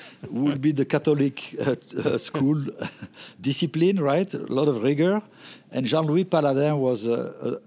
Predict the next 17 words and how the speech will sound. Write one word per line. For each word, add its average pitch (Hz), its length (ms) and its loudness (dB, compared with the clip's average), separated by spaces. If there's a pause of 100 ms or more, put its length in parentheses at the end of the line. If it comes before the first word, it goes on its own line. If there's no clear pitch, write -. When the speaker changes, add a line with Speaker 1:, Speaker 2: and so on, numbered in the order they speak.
Speaker 2:
uh, 123 60 -2
an 120 100 0
artist. - 640 -4 (440)
He 123 120 -2
was 117 220 2
extremely 175 440 0
creative, 143 800 0 (320)
very 135 500 2
original, 135 840 0 (640)
very 135 260 4
unique, 131 800 -2 (200)
and, 127 500 2
uh, 127 60 0
uh, 127 840 0
very 143 360 2
unusual, 147 640 4
actually. - 560 -2